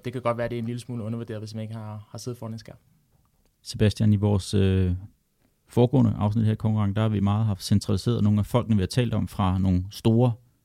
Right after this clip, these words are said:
Speaker 2: øh, historiske fodboldnationer. Nu har vi med en fra Østeuropa, fra Tjekkiet at gøre. Men, øh, Nedved, han nåede jo også at vinde en Ballon d'Or på et tidspunkt. Men har folk, øh, fra de her mindre nationer generelt svære ved at ramme de allerhøjeste navler, synes du?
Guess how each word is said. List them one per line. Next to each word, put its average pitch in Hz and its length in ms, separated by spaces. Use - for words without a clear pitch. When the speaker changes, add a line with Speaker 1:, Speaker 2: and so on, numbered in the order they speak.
Speaker 2:
øh, 85 520
historiske 110 520
fodboldnationer. 104 680
Nu 101 80
har 113 120
vi 123 80
med 110 140
en 113 100
fra 107 180
Østeuropa, 110 380
fra 104 200
Tjekkiet - 500
at 104 120
gøre. 101 280
Men, 98 200
øh, 92 80
Nedved, 110 260
han 113 100
nåede 117 180
jo 120 60
også 120 120
at 113 40
vinde 113 180
en 107 140
Ballon 101 280
d'Or 110 260
på 117 100
et 107 60
tidspunkt. - 520
Men 98 140
har 95 120
folk, - 420
øh, 107 240
fra - 80
de 101 100
her 113 100
mindre 123 440
nationer 117 520
generelt 104 300
svære 110 300
ved 110 80
at 107 180
ramme 104 220
de 104 260
allerhøjeste 110 420
navler, 107 260
synes 113 180
du? 113 100